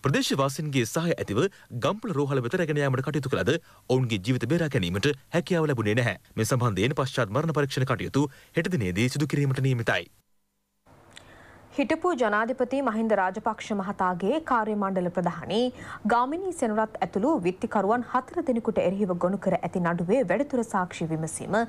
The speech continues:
Speaker 2: අද සිදු කෙරුණා. ඒ ස්ථීර ත්‍රිපුද්ගල මහාධිකරණයේදී.
Speaker 1: සම්පත් අබේකෝන්, සම්පත් විජේරත්න සහ චම්පා ජානකී රාජරත්න යන ත්‍රිපුද්ගල විනිසුරු මඩුල්ල හමුවේ නඩුව කැඳවනු ලැබුවා. එහිදී පැමිණිලි පාර්ශ්වයේ සාක්ෂිකාරියක වන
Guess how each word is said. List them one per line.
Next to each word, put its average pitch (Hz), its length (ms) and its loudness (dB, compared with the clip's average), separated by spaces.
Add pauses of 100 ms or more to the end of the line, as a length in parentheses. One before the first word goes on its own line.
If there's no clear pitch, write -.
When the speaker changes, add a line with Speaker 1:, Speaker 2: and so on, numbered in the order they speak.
(280)
Speaker 2:
අද 208 200 0 (120)
සිදු - 280 -4
කෙරුණා. - 420 -2 (360)
ඒ 190 180 4 (100)
ස්ථීර 226 360 2
ත්‍රිපුද්ගල 202 500 0
මහාධිකරණයේදී. 170 1040 -4 (1500)
Speaker 1:
සම්පත් - 560 0
අබේකෝන්, 151 640 2
සම්පත් 139 420 -2
විජේරත්න 139 460 2
සහ 113 200 -4 (360)
චම්පා 202 420 2
ජානකී 135 440 2
රාජරත්න 135 460 2
යන 90 160 0 (240)
ත්‍රිපුද්ගල 147 500 0
විනිසුරු 185 280 0
මඩුල්ල 143 300 2
හමුවේ 107 320 0 (240)
නඩුව 135 320 2
කැඳවනු 160 340 -2
ලැබුවා. 131 300 2 (300)
එහිදී 120 240 0
පැමිණිලි 147 280 0
පාර්ශ්වයේ 135 400 0
සාක්ෂිකාරියක 135 640 -2
වන 95 180 -2